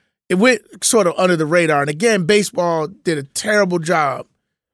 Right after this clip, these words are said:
Um, he went over to Japan and played what I believe are games that counted with Oakland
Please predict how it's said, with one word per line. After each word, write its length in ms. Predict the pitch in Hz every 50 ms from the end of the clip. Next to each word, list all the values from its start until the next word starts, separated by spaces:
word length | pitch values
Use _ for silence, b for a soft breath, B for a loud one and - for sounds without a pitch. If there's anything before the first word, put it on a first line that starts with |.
| _ _ _ _ _ _ _ _ _ _ _ _ _ -
Um, 520 | 170 170 160 151 139 135 131 123 127 117 -
he 160 | 151 156 190
went 240 | 185 202 220 220 -
over 240 | 214 208 196 180 170
to 180 | 151 - 170
Japan 480 | 147 147 147 - 165 170 160 151 147 139
and 100 | 139 135
played 500 | - 175 170 160 156 151 147 143 156 -
what 300 | 180 175 165 175 170 160
I 100 | 160 160
believe 340 | 160 170 196 233 254 214 190
are 80 | 165
games 300 | 151 156 160 160 156 139
that 160 | 147 139 135
counted 340 | - - 175 175 165 156 143
with 160 | 143 139 135 -
Oakland 500 | 160 170 170 165 - - 143 135 135 143